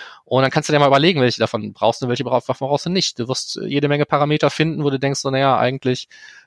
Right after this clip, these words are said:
ähm, brauche ich die überhaupt nicht. Oder du siehst teilweise auch Sachen und sagst so, naja, eigentlich will ich diese Seitenaufrufe gar nicht haben, ne? Also spätestens wer mit WordPress arbeitet, findet dann ja auch oft solche, äh, Preview-Parameter, U R Ls irgendwie in seiner Webanalyse.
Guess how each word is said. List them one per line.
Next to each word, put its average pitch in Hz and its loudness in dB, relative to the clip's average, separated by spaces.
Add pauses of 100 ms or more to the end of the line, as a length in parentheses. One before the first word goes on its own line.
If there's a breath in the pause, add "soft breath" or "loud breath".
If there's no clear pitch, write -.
ähm, 117 -4 (520)
brauche 127 0
ich 120 -4
die 117 -8
überhaupt 117 0
nicht. - -6
Oder 160 2
du 135 -4
siehst 131 -8
teilweise 135 4
auch 127 2
Sachen 135 0
und 127 -2
sagst 120 -2
so, 127 -6
naja, 123 2
eigentlich 127 0
will 123 -4
ich 127 -4
diese 110 -4
Seitenaufrufe 117 0
gar 107 -4
nicht 104 -8
haben, 101 -8
ne? 185 -4 (400 loud breath)
Also 110 -4
spätestens 135 -4
wer 123 2
mit 120 -2
WordPress 135 2
arbeitet, 139 2
findet 139 -2
dann 123 0
ja 117 2
auch - -6
oft - -8
solche, 117 0
äh, 110 -4
Preview-Parameter, 127 -4
U 120 0
R 113 2
Ls 120 2
irgendwie 117 -6
in 110 -6
seiner 110 -2
Webanalyse. 127 -2